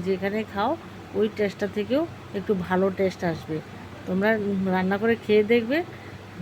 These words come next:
দেখো, তারপরে আমি রান্না বেশিক্ষণ হবে না, আমি নামিয়ে নেব। কিন্তু এখন দিয়ে দেব, উম, এখন, এখন দিয়ে দেব, এখন দিয়ে, এখন দিয়ে দেব, এ,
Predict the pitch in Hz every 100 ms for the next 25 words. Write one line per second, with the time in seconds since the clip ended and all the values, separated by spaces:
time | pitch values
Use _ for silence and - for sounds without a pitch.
0 | 180 175 196 190 185 196 196 208 214 214
1 | 220 302 - - - 190 190 190 202 214
2 | 196 208 233 - 269 277 240 - 202 226
3 | 269 277 233 214 214 214 214 208 220 240
4 | 233 254 359 - - - 196 220 214 226
5 | 226 226 220 349 - 214 - - - 190
6 | 190 190 190 - 214 208 240 233 - 220
7 | 220 226 226 254 254 247 233 285 302 285
8 | - - - 214 233 233 233 262 226 -
9 | - - - - - - - - - -
10 | 226 226 240 220 254 262 247 240 311 392
11 | - - - 208